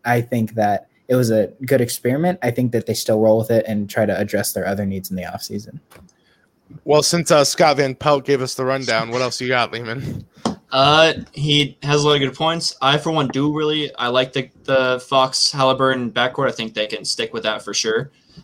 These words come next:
Speaker 3: Um, I, it's weird where Buddy fits in, but either they move him to three or they ship Buddy and keep, uh, Harry Barnes there just to get twenty a night. They will, they're gonna have another lottery pick this year, so I, th-, they should go, uh, they should go big, kinda make up for the,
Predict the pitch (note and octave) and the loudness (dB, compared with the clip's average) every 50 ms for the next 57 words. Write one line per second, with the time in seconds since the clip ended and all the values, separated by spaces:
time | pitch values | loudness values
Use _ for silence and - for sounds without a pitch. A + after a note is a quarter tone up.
0 | _ _ _ A#2 A2+ A2+ A2+ A2 A2 G#2+ G#2+ G#2+ G#2+ A#2 C#3+ D3 - _ _ _ | _ _ _ 0 2 4 4 4 4 2 2 0 0 0 -2 -2 -2 _ _ _
1 | _ _ _ - C3 C3+ A2+ - C3 B2+ - D#3 F3+ E3 D3 C3+ A#2+ C#3 D#3 F3+ | _ _ _ 0 0 0 2 2 0 0 2 4 4 6 6 6 6 4 4 4
2 | F#3 F3 F3+ F#3 F3 - - F3+ F3+ F3+ F3 F3 - - - A#2+ - A#2+ A#2+ A#2+ | 4 2 0 0 0 0 0 0 0 0 0 -2 -4 -6 -12 -4 -2 0 2 2
3 | A#2+ A#2 C#3+ C#3+ - - _ _ _ _ - D3 C#3 C#3+ C3+ C#3 C#3+ D3 C#3 C#3+ | 0 0 -4 -6 -8 -12 _ _ _ _ 2 4 6 6 6 6 6 4 4 2
4 | C3+ C3 C3+ - C#3 D3 D3 D3 C3+ - C3+ B2+ B2+ B2 B2 A#2 - - B2+ B2+ | 0 0 -2 -2 0 2 2 2 2 0 0 -2 0 0 0 -2 0 -2 -4 -2
5 | A#2+ B2 A#2+ A#2 A#2+ A#2+ A#2 A2+ A2+ A2+ - C3 B2 B2 C#3 C#3 - - A#2+ A#2 | -2 0 0 0 0 0 -2 -2 -4 -4 -4 -4 -4 -4 -6 -10 -8 -6 -4 -2
6 | A2 A2 C3 C3+ B2 A#2 A2 G#2+ A#2 A#2 A#2 A#2 A#2 - - A#2+ A#2 A2+ A2 - | -2 -2 0 0 0 0 0 2 2 2 2 2 0 0 0 -2 -2 0 -2 -2
7 | - A#2+ A#2 A2 - - A#2+ A#2 A2 G#2+ A2 A2+ A2+ A#2 A#2 - - _ _ - | -2 -2 -4 -6 -4 -4 -4 -2 -2 -2 -2 -2 -2 -2 -2 -4 -8 _ _ -20
8 | - _ _ _ B2+ C3+ C#3 C#3 F3 - - - _ _ - C#3+ D#3 F#3 A3+ C#4 | -20 _ _ _ 2 2 4 4 4 2 0 -6 _ _ 0 4 4 6 6 6
9 | D4 C#4+ C4 C4 B3 A3 F#3 F3 G3+ A3+ G#3+ F3 C#3+ - C3+ B2 - B2+ A#2 - | 4 4 2 2 2 2 4 4 4 4 4 2 2 0 -2 -2 0 0 0 2
10 | - A#2 G#2+ G2 F#2 C3 - - - - C#3+ C#3 C3+ C3 B2 B2 - - _ B2 | 2 2 0 -2 -4 -6 -8 -2 -2 0 2 2 2 2 2 0 -2 -6 _ -8
11 | C3 - - C#3 D3 D3+ - F#3+ F#3 F3+ E3+ D3 C3+ B2+ B2 A#2 A2+ G#2+ G#2+ G#2+ | -8 -4 0 2 2 2 2 0 2 4 4 4 4 4 2 2 2 2 0 -2
12 | G2+ - _ - C3+ C3+ - C#3+ B2 A2+ A2+ - C#3+ C#3+ C#3+ C#3+ C#3+ C3 C#3 D3+ | -4 -8 _ -4 -2 -2 0 0 0 -2 0 2 4 6 6 4 4 2 0 -2
13 | C3 B2 B2 A#2+ A#2+ - B2+ G#2+ - - B2 A#2 A2 A2+ A2 G#2+ G#2+ G2+ G2+ G2+ | 0 2 2 0 0 0 -4 -4 -4 -6 -6 -4 -2 -2 0 0 0 0 -2 -6